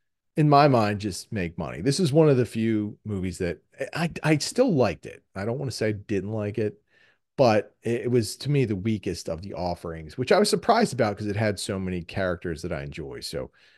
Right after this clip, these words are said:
uh, Captain America: Civil War did not, did not necessarily enjoy that one as much. Black Panther, I gave a four out of five. Movie was very good. I still had a little trouble,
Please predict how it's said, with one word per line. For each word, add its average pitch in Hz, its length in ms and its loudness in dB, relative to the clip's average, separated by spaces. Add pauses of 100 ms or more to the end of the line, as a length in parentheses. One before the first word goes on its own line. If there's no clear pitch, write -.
(200)
uh, 78 400 -8 (560)
Captain 143 280 0
America: 113 280 -2
Civil 92 380 -4
War 85 240 -6
did 82 160 -8
not, 85 380 -6 (440)
did - 80 -4
not 110 180 -2
necessarily 85 380 -8
enjoy 73 220 -10
that 71 180 -10
one - 60 -20
as - 120 -20
much. - 320 -16 (460)
Black 170 300 6
Panther, 165 340 6
I 151 80 6
gave 135 180 4
a 120 60 -2
four 143 260 2
out 127 100 8
of 123 80 2
five. 135 400 2
Movie 196 300 2
was 127 160 2
very 123 300 4
good. 120 440 -2 (280)
I 156 120 2
still 233 240 4
had 220 180 6
a 175 40 4
little 160 220 6
trouble, 131 480 -2